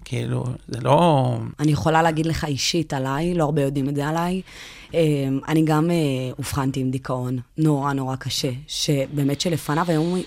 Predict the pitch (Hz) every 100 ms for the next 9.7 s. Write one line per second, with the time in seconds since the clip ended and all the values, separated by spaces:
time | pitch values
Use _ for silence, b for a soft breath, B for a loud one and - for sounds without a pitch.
0 | - 147 151 170 151 147 147 151 156 156
1 | 143 143 - 143 131 139 127 - 151 139
2 | 143 147 143 131 147 127 - 127 127 B
3 | B B B B - 165 156 165 214 -
4 | 147 147 147 160 190 208 - 143 135 -
5 | - 185 170 131 - 143 180 151 - 139
6 | 151 - 175 147 - - 143 139 143 156
7 | 156 175 147 135 135 147 165 151 131 135
8 | 139 151 147 - 135 139 147 156 135 127
9 | - 131 147 127 - 165